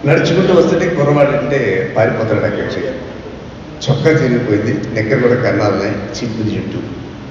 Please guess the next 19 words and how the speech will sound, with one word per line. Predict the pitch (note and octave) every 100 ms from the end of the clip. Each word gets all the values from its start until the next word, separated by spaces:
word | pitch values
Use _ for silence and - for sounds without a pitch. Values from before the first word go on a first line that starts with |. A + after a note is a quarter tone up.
| - - - - - - -
స్లమ్ | C3 D3+
ఏరియాలో | D#3 C#3 C3+
వాడు | B2 B2
కదా, | A#2+ B2 B2 - - - - - - - - -
వెంటనే | D#3 D#3 D3+ C#3 B2 C#3+
క-, | C3+ - - - - C3
పారిపోతున్నాం | D3+ D#3+ C#3 B2
ఎందుకు | A2 - G2
అన్నాడు. | G2 G2+ - - - - - - - - - - - - - - -
అంటే | A#2+ A#2 A#2 G#2+ - - - - -
"కొడతారని | A2 B2 C#3 C#3 C#3
భయం | A#2+ - A2+
వేసిందండి, | A2 A#2 A#2 A#2
చేతులు | C3 - A#2+ A#2+ A#2
వేసాను | A2+ A#2
కదా, | A2 A2+ A2
గాజులు | G2 G#2+ A2
పెట్టి" | A#2 F#2+ -
అంటాడు. | - - - -